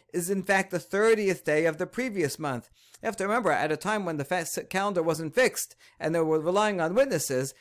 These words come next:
that day you never knew until the witnesses came. Uh, is it gonna, is, if it's gonna be the thirtieth of the previous month or if it's gonna be Rosh, the first of the next month. So I might have thought, because that day is ambiguous, even if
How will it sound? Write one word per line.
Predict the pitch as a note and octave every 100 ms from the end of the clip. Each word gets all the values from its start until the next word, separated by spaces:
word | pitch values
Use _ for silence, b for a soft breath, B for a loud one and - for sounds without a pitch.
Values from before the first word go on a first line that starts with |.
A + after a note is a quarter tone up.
| b
that | G3+ A3+
day | A3+ C#4
you | G#3
never | G3 A#3+ A#3
knew | A#3 C#4+ D4+ F3+ G3 - b b
until | G3 G3+ B3 C#4 A3+
the | G#3
witnesses | G#3 B3 A#3 - F#3
came. | B3 C#4 D3 A2 - b b
Uh, | - D#3 D3
is | D3+ D#3+
it | F3+
gonna, | F#3 E3+
is, | D3 F#3
if | E3 -
it's | D#3
gonna | F#3 E3
be | E3
the | D3+
thirtieth | C#3+ E3 E3 E3+ D#3+
of | D#3 C3+
the | C#3 C3
previous | B2 D3+ C#3+ E3+ -
month | A3+ B3+ - b -
or | D#3+
if | F#3 F#3
it's | E3
gonna | G3
be | F#3+ G3
Rosh, | G3 F#3 -
the | D#3+ D#3+
first | - A#3+ F#3+ -
of | D#3+
the | F3
next | G#3 A3+ -
month. | G3 B2+ - _ B B B B
So | -
I | F#3
might | F#3+ A3+
have | C4+ F3+
thought, | D3+ D3 C#3+
because | D#3+ G3+ C4+ C#4 G3
that | G#3+ G#3
day | G3 G3
is | F3
ambiguous, | D#3+ A#2+ A2+ A#2+ F3 G3+ - _ _ _ _ _ _ _ - _
even | A3+ C4+ A#3 A3+
if | C4 D#3 -